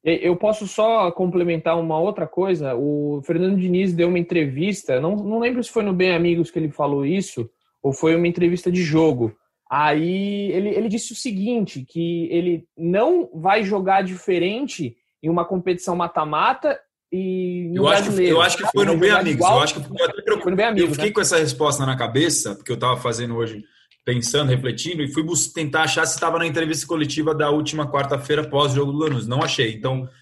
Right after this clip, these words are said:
Speaker 2: eu acho que foi no Bem Amigos. Posso estar enganado, mas acho que foi isso.
Speaker 1: E acho que é um, é um erro enorme de um treinador querer jogar competições da mesma maneira. Você tem, tem especifici-, como você falou, especificidades diferentes.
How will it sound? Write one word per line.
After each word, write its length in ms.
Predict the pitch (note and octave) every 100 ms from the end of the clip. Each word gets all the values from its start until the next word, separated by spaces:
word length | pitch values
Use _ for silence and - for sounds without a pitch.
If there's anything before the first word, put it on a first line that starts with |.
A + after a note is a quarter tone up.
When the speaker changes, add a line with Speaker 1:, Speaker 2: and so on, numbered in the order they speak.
| -
Speaker 2:
eu 200 | C#3+ D3
acho 260 | D#3+ E3+
que 80 | E3+
foi 220 | C3+ F3
no 120 | E3+ E3
Bem 120 | F3+
Amigos. 340 | D3+ G#2+ -
Posso 240 | - B2+ B2+
estar 100 | C#3+
enganado, 360 | D3+ C3+ C#3
mas 160 | D3 C#3
acho 160 | C3+
que 80 | -
foi 140 | D3+ A2
isso. 220 | - - _ - A#2+
Speaker 1:
E 160 | F3 F#3
acho 360 | G#3+ B3+ C#4+
que 420 | - B3+ B3+ B3
é 140 | A3 G#3
um, 160 | G#3+
é 60 | G3
um 260 | B3+ C#4+ A3+
erro 840 | D4 D4 D#4+ C#4 A#3+ G3+ F3 D#3
enorme 600 | G#3+ D4+ A#3 A#3+ A3+ E3
de 140 | D3+ D#3+
um 100 | E3
treinador 720 | E3 E3+ E3 D#3+ D3+ F#3 C#4+ _
querer 220 | - A#3 G#3+
jogar 280 | F#3+ F3+
competições 920 | - F3 E3 - - F3 A#3+ B3 - _ _ -
da 140 | F3+
mesma 320 | F3 A#3 D#4+
maneira. 480 | E4 E4+ A#3 B3 D#3+
Você 140 | -
tem, 380 | D#3 F#3 G3+ G3+
tem 360 | A3 A3+ C4 B3
especifici-, 520 | G3+ A#3+ A#3+ - - -
como 220 | G3 G#3+
você 180 | A3 -
falou, 240 | C#4 A#3
especificidades 840 | G#3 G3+ G3+ - A3 - G#3 A3 A3+
diferentes. 640 | B3+ F4+ A3 A#3 F#3+